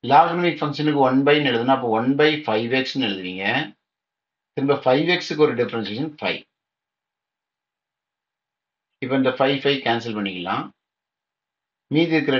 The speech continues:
டேர்முக்கு எல் சி எம் எடுக்கலாம் பாருங்க. இங்க ஒரு எக்ஸ் இருக்கு, இங்க ஒரு எக்ஸ் ஸ்கொயர் பிளஸ் சிக்ஸ் இருக்கு. எல் சி எம் வந்து x into X ஸ்கொயர் பிளஸ் சிக்ஸ்.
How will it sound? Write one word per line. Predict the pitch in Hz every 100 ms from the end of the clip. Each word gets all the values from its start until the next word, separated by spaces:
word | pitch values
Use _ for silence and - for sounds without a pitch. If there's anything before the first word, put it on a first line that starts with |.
| 120
டேர்முக்கு | 117 113 139
எல் | 127 139
சி | 151
எம் | 135
எடுக்கலாம் | 98 98 92 87
பாருங்க. | 87 82 - _ -
இங்க | 117 135
ஒரு | 127 117
எக்ஸ் | 113 - 151
இருக்கு, | 131 - 165 196
இங்க | 120 127
ஒரு | 117
எக்ஸ் | 113 -
ஸ்கொயர் | 156 151 -
பிளஸ் | 117 -
சிக்ஸ் | 113 -
இருக்கு. | 123 104 101
எல் | 117 123
சி | 139
எம் | 123
வந்து | 127 117 113
x | - - 160
into | 151 139 165 135
X | - 139 -
ஸ்கொயர் | 143 139
பிளஸ் | 117 104 -
சிக்ஸ். | 101 -